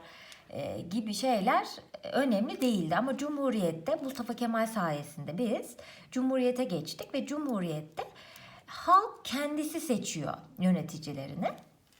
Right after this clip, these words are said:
Ne zaman geçmişiz? Bunu unutmuyoruz. Yirmi dokuz Ekim bin dokuz yüz yirmi üçte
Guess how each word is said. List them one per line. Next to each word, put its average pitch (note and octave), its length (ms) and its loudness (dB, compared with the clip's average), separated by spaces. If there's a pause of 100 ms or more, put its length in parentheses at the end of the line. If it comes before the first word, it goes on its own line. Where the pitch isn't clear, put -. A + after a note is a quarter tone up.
(400)
Ne C4+ 200 4
zaman F3+ 340 2
geçmişiz? F3+ 560 -4
Bunu C4 140 -2
unutmuyoruz. A#3+ 680 -2
Yirmi A#3 320 0
dokuz F3+ 240 -4
Ekim D#3+ 260 -4
bin A3+ 160 0
dokuz E3 320 -4
yüz G#3 80 -2
yirmi F#3+ 200 0
üçte - 420 -2